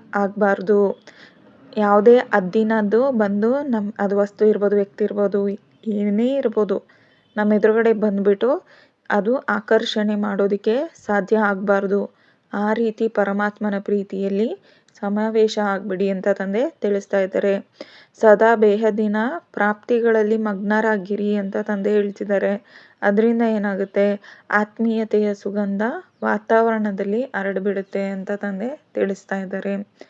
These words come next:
ಅದಕ್ಕೆ ಏನ್ ಮಾಡ್ಬೇಕು? ತಂದೆಯ ಪ್ರೀತಿಯಲ್ಲಿ ಯಾವ ರೀತಿ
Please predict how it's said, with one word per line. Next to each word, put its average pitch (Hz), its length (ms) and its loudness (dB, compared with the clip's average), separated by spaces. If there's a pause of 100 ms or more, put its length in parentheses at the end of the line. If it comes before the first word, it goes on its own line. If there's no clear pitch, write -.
(480)
ಅದಕ್ಕೆ 208 260 -2
ಏನ್ 208 220 -2
ಮಾಡ್ಬೇಕು? 196 460 -6 (840)
ತಂದೆಯ 202 480 0
ಪ್ರೀತಿಯಲ್ಲಿ 202 760 0 (220)
ಯಾವ 196 320 -4
ರೀತಿ 214 320 0